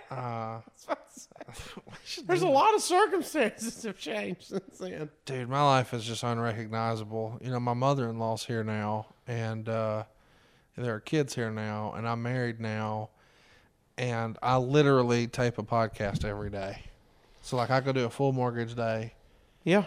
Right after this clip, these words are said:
Speaker 1: and then do basically a full podcast day, and I somehow fit it all in. So the idea of us doing any of that
Speaker 2: No way.
Speaker 1: No. Like, I remember, uh, for my thirtieth birthday, you and Cole had a pallet of Miller Lite delivered.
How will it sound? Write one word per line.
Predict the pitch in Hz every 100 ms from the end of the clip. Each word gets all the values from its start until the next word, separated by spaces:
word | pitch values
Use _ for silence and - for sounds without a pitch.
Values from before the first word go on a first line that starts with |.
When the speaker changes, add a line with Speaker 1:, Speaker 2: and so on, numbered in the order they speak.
| -
Speaker 1:
and | 127 127
then | 127 120
do | 120 113 113 110 - _ _ _ _ -
basically | 151 151 131 131 113
a |
full | 113 120
podcast | 110 123 123 - 101 104 -
day, | 110 101 107 - - - -
and | - 127
I |
somehow | - 151 151 139
fit | 120 - 139
it | 120
all | 117 117
in. | 123 117 107 104 107 _ _ _ - -
So | - 139
the | 139
idea | 123 139 156
of | 120 120
us | 127 -
doing | 139 123 110
any | 131 147 135
of | 110
that | 110 107 101 - -
Speaker 2:
No | 165 151
way. | 139 110 - - _ -
Speaker 1:
No. | 226 - - _ _ - - - -
Like, | 143 135
I | 151
remember, | 180 170 156 143 127 -
uh, | 117 123 120
for | 117 135
my | 123 117 117
thirtieth | - 139 147 139 120
birthday, | - 127 123 - 107 104 110 - _ _ -
you | 127 135
and | 120
Cole | - 127 120 113
had | 123 113
a | 104 -
pallet | - 131 131 135 127
of | 107
Miller | 117 123 117
Lite | 117 117 101
delivered. | 104 101 98 95